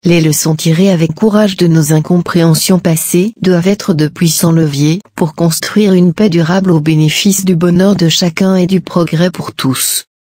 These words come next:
Nous devons engager sans tarder un grand projet de reconstruction de notre pays, un projet pour une Côte d'Ivoire réconciliée,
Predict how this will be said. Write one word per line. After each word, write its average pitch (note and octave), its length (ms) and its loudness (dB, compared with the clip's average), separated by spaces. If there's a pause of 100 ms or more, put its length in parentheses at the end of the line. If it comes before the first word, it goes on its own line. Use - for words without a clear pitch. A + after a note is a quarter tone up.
(300)
Nous F#3 180 4
devons F#3 280 2
engager E3 460 2
sans E3+ 180 -2
tarder D#3 440 0
un E3 120 0
grand D#3+ 220 2
projet F#3 440 -2
de E3+ 80 -2
reconstruction F3+ 840 0
de F3 140 2
notre E3 340 0
pays, D3+ 460 0 (480)
un F3+ 160 0
projet E3+ 380 0
pour E3 200 0
une E3+ 160 4
Côte F#3+ 220 -2
d'Ivoire D#3 400 0
réconciliée, E3 920 0